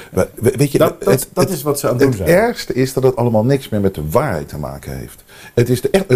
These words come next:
Speaker 2: Ja,
Speaker 1: leven
Speaker 2: het is
Speaker 1: echt,
Speaker 2: ideologie.
Speaker 1: nee, maar we leven ook in de omgekeerde waarheid wereld. Weet je, dus in, in, mensen worden gebrainwashed inderdaad dat het bij ons zo vrij is en, en Rusland is bad, Rusland is slecht. En, dat ze, en dan krijg je ook altijd,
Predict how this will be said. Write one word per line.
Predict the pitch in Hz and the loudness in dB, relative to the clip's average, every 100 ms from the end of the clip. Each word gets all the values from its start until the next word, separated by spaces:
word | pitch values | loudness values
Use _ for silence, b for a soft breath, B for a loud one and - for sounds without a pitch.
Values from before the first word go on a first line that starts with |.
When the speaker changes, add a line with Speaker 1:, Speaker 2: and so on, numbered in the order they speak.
| 110 | 2
Speaker 2:
Ja, | 110 | 2
Speaker 1:
leven | 113 113 | 2 4
Speaker 2:
het | 127 | 4
is | 131 | 4
Speaker 1:
echt, | - | 2
Speaker 2:
ideologie. | 135 107 101 - 101 90 | 2 2 0 -2 -4 0
Speaker 1:
nee, | 123 | 2
maar | 151 156 | 4 6
we | |
leven | 160 165 139 | 6 6 4
ook | 127 | 2
in | |
de | 127 127 | 2 2
omgekeerde | 135 - 127 117 | 0 2 0 2
waarheid | 208 208 101 78 76 | 2 2 2 -2 -2
wereld. | 92 113 82 60 - | 2 4 2 -4 2
Weet | 107 | 4
je, | 139 | 4
dus | 127 - B B | 2 0 B B
in, | 147 143 | 0 2
in, | 123 120 | 0 4
mensen | 156 170 | 4 4
worden | 143 120 | 0 0
gebrainwashed | 95 110 220 269 101 78 104 | 2 4 4 4 2 2 0
inderdaad | 131 110 95 107 - | 0 2 4 2 2
dat | 131 120 | 0 0
het | 113 110 110 107 | 0 -4 -2 2
bij | 120 | 2
ons | 123 143 | 2 -2
zo | - 120 107 | 2 2 2
vrij | 110 117 120 120 | 2 4 4 2
is | 101 113 - | 0 -2 -2
en, | - 107 107 107 110 | -2 0 0 0 0
en | 110 | 2
Rusland | 110 151 107 107 | 4 2 0 -2
is | 107 | -2
bad, | 82 110 80 - - | 2 2 2 -6 -2
Rusland | 131 113 113 | -2 2 0
is | 95 | 0
slecht. | - 110 104 - | 0 2 2 0
En, | 110 | -4
dat | 107 | -2
ze, | 104 B | -2 B
en | - | 0
dan | 123 | 2
krijg | 139 123 | 2 0
je | 120 | 0
ook | 104 | 2
altijd, | 110 110 | 2 2